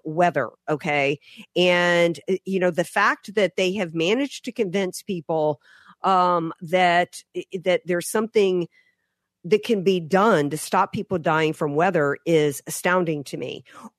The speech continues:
And the fact that the, even worse is the fact that there's people that believe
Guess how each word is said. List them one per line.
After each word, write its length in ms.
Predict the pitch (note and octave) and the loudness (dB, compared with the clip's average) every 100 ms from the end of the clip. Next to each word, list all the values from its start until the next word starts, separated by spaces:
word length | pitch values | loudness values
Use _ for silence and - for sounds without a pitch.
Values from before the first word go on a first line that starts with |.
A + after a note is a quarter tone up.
| B3 | 2
And 340 | D4+ F4+ C4+ | 4 4 2
the 100 | C4 | 0
fact 540 | - G#3 F#3+ F3+ F#3 | 0 0 0 0 -2
that 200 | E3 F#3 | 0 0
the, 100 | F3+ - | 0 0
even 260 | C#4 B3+ F#3+ | 2 2 2
worse 460 | F#3 D4 D#3+ - - | 2 2 0 -4 -4
is 160 | F#3 | -4
the 100 | E3+ | -2
fact 340 | E3+ F#3+ F3 - | -4 0 0 -2
that 140 | F3 | -6
there's 220 | F3+ E3 | -4 -4
people 320 | - B3+ B3 G3+ | -6 -8 -4 -2
that 160 | F#3 | -2
believe 680 | - D#3+ G#3+ G#3 D3+ D3 C#3 | -4 -4 -4 -2 -2 -4 -8